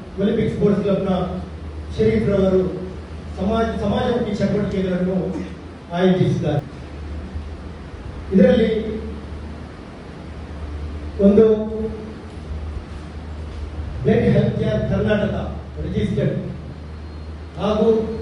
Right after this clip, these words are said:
ಎನಪಾಯ ಆಸ್ಪತ್ರೆ ರಕ್ತನಿಧಿ ಇದರ ಸಹಯೋಗದಲ್ಲಿ ಒಂದು ಬೃಹತ್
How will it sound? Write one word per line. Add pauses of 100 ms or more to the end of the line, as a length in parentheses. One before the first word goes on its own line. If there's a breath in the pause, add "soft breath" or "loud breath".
(360)
ಎನಪಾಯ
ಆಸ್ಪತ್ರೆ (520)
ರಕ್ತನಿಧಿ
ಇದರ
ಸಹಯೋಗದಲ್ಲಿ (1500)
ಒಂದು
ಬೃಹತ್